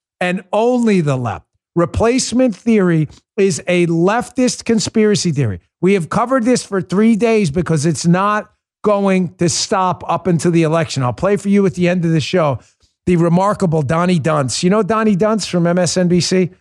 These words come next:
sometimes known as Donnie Deutsch? He's really Donnie Duntz. Uh, he has a bold idea on how to keep this going forever. Bold, nobody's tried this before. But the great Tom Elliott over at Grabien put together a supercut.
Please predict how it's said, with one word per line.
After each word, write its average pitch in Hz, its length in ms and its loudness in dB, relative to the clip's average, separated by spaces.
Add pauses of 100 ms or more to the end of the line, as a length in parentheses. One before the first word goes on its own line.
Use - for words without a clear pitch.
(180)
sometimes 175 460 -2
known 170 160 2
as 131 100 0
Donnie 165 280 0
Deutsch? 160 480 -2 (300)
He's - 120 -6
really 196 240 2
Donnie 170 320 0
Duntz. 143 380 -2 (320)
Uh, 151 80 -2
he 180 160 4
has 226 220 0
a 185 40 -2
bold 214 320 0
idea 190 420 0
on 147 140 0
how 160 120 0
to 165 80 0
keep 185 260 -2
this 180 180 -2
going 170 320 0
forever. 175 540 -2 (880)
Bold, 151 300 0
nobody's 135 340 -2
tried 117 240 -4
this 123 120 -2
before. 90 340 -14 (440)
But 170 160 -2
the 196 100 0
great 277 380 -2
Tom 214 280 0
Elliott 175 380 0
over 139 280 0
at 131 80 -2
Grabien 123 540 -2 (240)
put - 180 -2
together 185 420 0
a 160 80 2
supercut. 131 640 -4